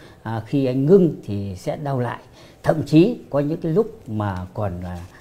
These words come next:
nặng hơn. Mới đầu thì khi sử dụng, à, thuốc tây thì chi phí thì khá rẻ, nhưng mà cứ đau là lại mình lại phải mua về sử dụng. À, tiếp tục như vậy thì nó sẽ tiến tới là rất tốn kém.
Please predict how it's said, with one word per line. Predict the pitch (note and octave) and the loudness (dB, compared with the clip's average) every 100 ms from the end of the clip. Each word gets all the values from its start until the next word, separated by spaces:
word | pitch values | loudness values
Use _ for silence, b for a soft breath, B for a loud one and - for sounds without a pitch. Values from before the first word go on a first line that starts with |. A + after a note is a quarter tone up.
| B | B
nặng | G2+ A#2 - | -6 -4 -2
hơn. | C#3+ C3+ A2+ - B B B | 0 0 -2 -12 B B B
Mới | D3 G3+ | 6 8
đầu | D3+ A#2+ A2 | 10 8 4
thì | G#2 | 0
khi | E3+ C3 | 0 0
sử | G#2+ | -2
dụng, | G2 A#2 G#2+ G2+ | -2 -4 -4 -4
à, | G2+ G#2 G2 F#2+ - | -4 -4 -6 -8 -6
thuốc | G3+ - - - | -8 -8 -8 2
tây | D#3+ D3 - - | 4 4 2 -6
thì | B2+ G#2+ G2+ | -4 -4 -2
chi | E3 D3+ D3 | 0 0 2
phí | D3+ F#3+ A3 | 0 0 -2
thì | B2 G2+ | -8 -6
khá | F#3 | 0
rẻ, | D#3+ G#2 F2+ B B B | 2 2 -2 B B B
nhưng | D3+ C#3+ | 4 4
mà | A#2+ - | 2 -2
cứ | A3 | 0
đau | E3 D#3+ D#3 D#3 - B2 | 2 2 0 -6 -12 -4
là | A2+ G#2 | -4 -4
lại | G2 G#2 | -4 -2
mình | A#2+ G#2 | 0 0
lại | G2+ | -4
phải | - G#2 G2 G#2+ - | -8 -8 -8 -10 -4
mua | E3+ F3+ E3 | 8 10 10
về | A#2+ G#2+ | 8 0
sử | - G#2+ | -2 0
dụng. | C#3+ C3+ - B B - | 0 0 -4 B B -10
À, | G#2+ G#2 | -2 4
tiếp | A#3 | 6
tục | E3 - | 4 0
như | D3+ | 2
vậy | C#3 - - | 2 0 -6
thì | A2 | -8
nó | G2 A#2 | -6 -8
sẽ | - | -8
tiến | - D3+ D3+ F#3+ - | -6 -2 -2 -4 -6
tới | C#3 E3 | -4 -2
là | A2 | -4
rất | D#3+ D#3+ | -6 -2
tốn | E3 F3+ | -2 0
kém. | D3+ D#3+ | -2 -2